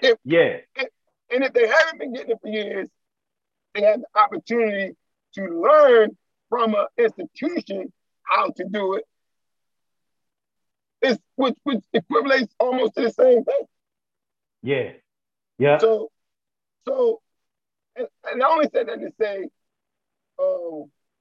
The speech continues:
Speaker 1: 'cause I got an associate of mine that told me, "Oh, oh, your business, oh, you ain't, you ain't," I'm just, I'm just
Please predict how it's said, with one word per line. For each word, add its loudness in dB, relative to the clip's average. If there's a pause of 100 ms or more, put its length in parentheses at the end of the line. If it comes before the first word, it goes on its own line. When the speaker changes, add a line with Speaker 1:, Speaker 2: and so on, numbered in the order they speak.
(480)
Speaker 1:
'cause -2
I 6
got 6
an 2
associate -4
of -14
mine -10 (560)
that 0
told 0
me, 2 (840)
"Oh, -4 (600)
oh, 4
your 0
business, 2 (520)
oh, 0
you -2
ain't, -2 (300)
you -6 (100)
ain't," -8 (580)
I'm -4
just, -8 (120)
I'm 4
just -2